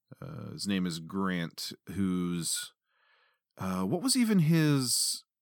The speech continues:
like, job? Like, he came escorting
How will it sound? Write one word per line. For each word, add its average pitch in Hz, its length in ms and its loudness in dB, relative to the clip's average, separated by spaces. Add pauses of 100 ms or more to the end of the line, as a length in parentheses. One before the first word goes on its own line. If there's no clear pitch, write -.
(380)
like, 98 160 0 (200)
job? 92 540 0 (140)
Like, 98 180 -2
he 147 100 0
came 170 520 6 (420)
escorting 123 720 6